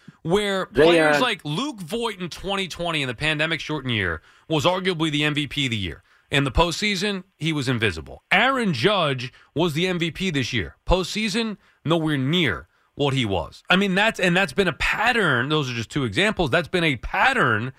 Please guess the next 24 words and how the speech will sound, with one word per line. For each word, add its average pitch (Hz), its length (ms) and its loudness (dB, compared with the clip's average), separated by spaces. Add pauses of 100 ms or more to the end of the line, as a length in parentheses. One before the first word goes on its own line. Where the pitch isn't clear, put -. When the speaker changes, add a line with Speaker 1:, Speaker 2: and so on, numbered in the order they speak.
(340)
Speaker 1:
for 208 160 2
a 208 40 2
while 233 280 2
now 214 240 4
with 147 120 0
this 139 200 0
Yankees 110 400 0
group. 92 280 -6
That's 226 380 2
the 180 220 0
issue. 226 100 6
Speaker 2:
Well, 156 120 8
you, 160 120 2 (760)
you 135 180 6
know 175 160 6
what? 156 340 6
And, 131 180 2
uh, 135 260 2
and 131 140 0
the 131 60 2
Mets 143 240 0
had 135 120 0
this 127 100 -4 (100)
trouble, 131 240 -2